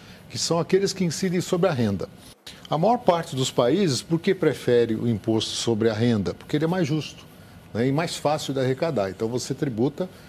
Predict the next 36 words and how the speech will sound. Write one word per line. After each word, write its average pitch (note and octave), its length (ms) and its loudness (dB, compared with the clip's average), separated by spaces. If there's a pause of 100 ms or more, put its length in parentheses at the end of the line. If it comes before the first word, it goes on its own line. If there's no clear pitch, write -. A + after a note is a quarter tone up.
(180)
de A#2+ 60 0
uma C3+ 140 2
forma B2+ 240 2
progressiva E3 840 2 (340)
a D3+ 100 0
renda. A2+ 300 -2
Não E3 140 0
é E3 60 6
o E3 60 4
que D#3+ 120 -4
ocorre D3 360 0
no D#3 120 -6
Brasil, B2+ 400 -2 (140)
né? A2+ 140 -2
Nossos A2 380 -4
impostos A2 420 -4
são C#3 160 -2
regressivos C#3+ 680 -2
porque - 280 -6
existem C3+ 520 -6 (340)
distorções C3+ 580 0
a C#3+ 60 0
serem C3+ 260 0
enfrentadas. B2+ 640 -6
Como F3 220 -2
é G#3 60 2
que G#3 80 -18
tá F3 100 0
sendo C#3+ 420 -2 (460)
colocada D#3 600 2
a C#3 40 -2
questão B2+ 340 0
da B2 100 2
reforma A#2 380 2
tributária? G#2+ 600 -2
Primeiro, C3+ 680 2